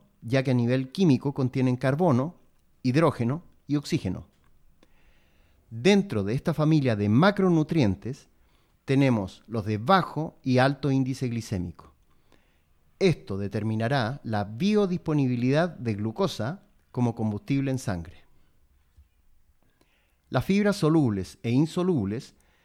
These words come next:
son carbohidratos que aportan volumen a la dieta con un bajo aporte calórico. Vale decir, los carbohidratos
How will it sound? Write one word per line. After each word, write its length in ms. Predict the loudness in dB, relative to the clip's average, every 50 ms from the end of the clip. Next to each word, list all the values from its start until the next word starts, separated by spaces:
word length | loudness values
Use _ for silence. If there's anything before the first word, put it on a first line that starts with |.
| _ _
son 260 | _ -4 -2 -2 0
carbohidratos 560 | 2 0 0 2 2 2 2 2 0 0 -4
que 120 | -2 -2 -2
aportan 600 | -2 0 2 2 2 2 2 0 -2 -2 -2 0
volumen 420 | 0 0 2 2 2 2 2 0
a 60 | 0
la 120 | 0 -2 -2
dieta 520 | 0 2 2 2 2 0 -4 -6 -6 -10 _ _ -20 _ _ _ _ _ _ _
con 180 | 0 2 4 6
un 180 | 6 6 6
bajo 260 | 6 6 4 4 2 0
aporte 400 | 2 2 0 0 2 -2 -2 0
calórico. 600 | 0 2 2 2 2 0 -2 -6 -12 -20 -20 _ _ _ _ _ _ _ _ _ _ _ _ _ _ _ _ _
Vale 300 | -2 2 4 4 6 4
decir, 440 | 4 2 0 0 -4 -4 -4 -8 -14 _ _ _ _ _ _ _ _ _ _ _
los 140 | _ -10 -6
carbohidratos 720 | -2 0 0 2 2 0 0 0 0 -2 -4 -8 -8 -10